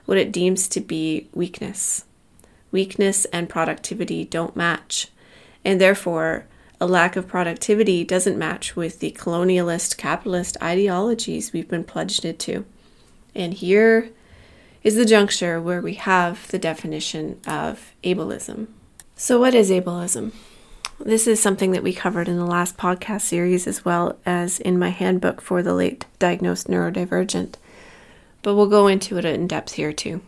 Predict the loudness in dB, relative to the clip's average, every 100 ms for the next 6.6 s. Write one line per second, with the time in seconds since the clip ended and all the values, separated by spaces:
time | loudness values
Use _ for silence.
0 | -18 _ _ -4 2 6 6 4 0 -2
1 | -6 -12 -20 -20 -20 _ -4 2 2 2
2 | 2 0 -4 -8 -4 0 0 2 4 4
3 | 4 -2 -6 -4 -4 -2 -4 -4 -6 -12
4 | -8 -4 -2 -2 -4 -8 _ _ -2 0
5 | 0 -2 -4 -4 -4 -2 -2 -4 -2 0
6 | 2 2 2 0 -2 -6